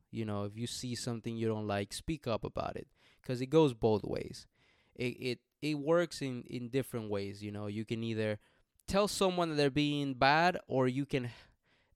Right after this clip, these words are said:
speak up about s-, injustices that you feel are not being addressed. And that's what I feel has been happening a lot,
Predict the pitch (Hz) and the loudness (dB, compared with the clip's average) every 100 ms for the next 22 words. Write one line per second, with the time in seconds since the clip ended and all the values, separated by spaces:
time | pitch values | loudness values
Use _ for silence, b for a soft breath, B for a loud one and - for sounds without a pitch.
0 | - - - 190 180 151 139 135 - - | -12 -8 -4 0 2 2 2 2 2 -2
1 | 143 127 135 139 - - 120 110 113 110 | -2 2 4 4 2 -4 -2 0 0 -2
2 | 113 120 117 107 - - 135 123 113 107 | -2 -2 -2 -6 -16 -6 -2 0 -2 -4
3 | b b b 131 123 123 113 127 117 110 | b b b -2 0 0 0 -2 -2 -2
4 | 107 110 104 - - - 135 151 - 160 | -2 0 -2 -2 -12 -4 0 0 -2 -4
5 | 170 170 190 185 180 170 160 131 180 175 | -4 -4 -4 -4 -4 -4 -6 -2 -2 0
6 | 156 147 139 175 - | -4 -6 -4 -2 -4